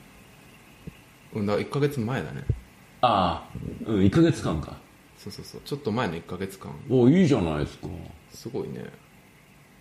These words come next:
Speaker 1: それ以来。
Speaker 2: 六十六人も聞いてるの？
Speaker 1: <laughs>
Speaker 2: 本当に？
Speaker 1: まあ。
Speaker 2: あ、今人数言っちゃった。
Speaker 1: 言っちゃったね。
Speaker 2: <laughs> バレちゃった。
Speaker 1: すごいね。この、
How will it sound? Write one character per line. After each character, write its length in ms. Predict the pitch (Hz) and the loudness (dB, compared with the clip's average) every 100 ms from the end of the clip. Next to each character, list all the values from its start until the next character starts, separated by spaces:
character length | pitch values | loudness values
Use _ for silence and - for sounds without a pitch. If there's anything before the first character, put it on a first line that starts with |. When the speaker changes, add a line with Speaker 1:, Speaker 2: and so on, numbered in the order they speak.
| - _ _ - - - 104 | -20 _ _ -20 -20 -20 -18
Speaker 1:
そ 220 | - - | -14 -4
れ 100 | 90 | 0
以 80 | 85 | 0
来。 100 | - | 4
Speaker 2:
六 120 | 202 | 6
十 160 | 202 240 | 6 6
六 160 | 247 | 6
人 320 | 226 269 240 117 | 6 6 6 4
も 60 | |
聞 180 | - 104 | 4 4
い 60 | - | 6
て 100 | 101 | 6
る 100 | 95 | 6
の？ 100 | 78 - 110 - - - - - | 2 -2 -8 -14 -10 -8 -8 -10
Speaker 1:
<laughs> 800 | - - - - - - - - | -14 -12 -12 -12 -18 -20 -18 0
Speaker 2:
本 180 | 113 190 | 4 6
当 140 | 247 | 6
に？ 300 | 254 277 311 - - - - - - - - - - - | 4 4 2 -4 -16 -20 -20 -20 -20 -20 -20 -20 -18 -8
Speaker 1:
ま 720 | 131 117 98 95 87 85 - - - - | -4 -2 -2 -4 -6 -8 -12 -14 -18 -2
あ。 100 | 101 | 4
Speaker 2:
あ、 40 | |
今 180 | 110 98 | 6 8
人 200 | 104 135 | 8 8
数 120 | 127 | 6
言 120 | 87 | 6
っ 20 | 90 | 4
ち 160 | - | 0
ゃ 60 | 107 | -2
っ 60 | - | -2
た。 180 | 80 - - | -4 -6 -12
Speaker 1:
言 80 | 107 | -2
っ 40 | |
ち 100 | - | 2
ゃ 20 | 147 | 4
っ 40 | |
た 120 | 123 | 4
ね。 160 | 104 87 - - 139 170 - 202 | 0 -4 -6 -4 0 0 2 2
Speaker 2:
<laughs> 540 | 196 190 - - - | 2 0 0 -4 2
バ 180 | 98 120 | 4 6
レ 80 | 87 | 4
ち 80 | |
ゃ 20 | - | 0
っ 20 | - | -4
た。 360 | - - - - - - - - - | -4 -2 -2 -4 -4 -8 -6 -8 -6
Speaker 1:
す 760 | - - - - - - - 110 | -4 -2 -2 -4 -8 -14 -4 4
ご 160 | 113 | 6
い 40 | 82 | 6
ね。 220 | 67 - - | 0 -4 -2
こ 100 | 92 | 0
の、 160 | 90 | 0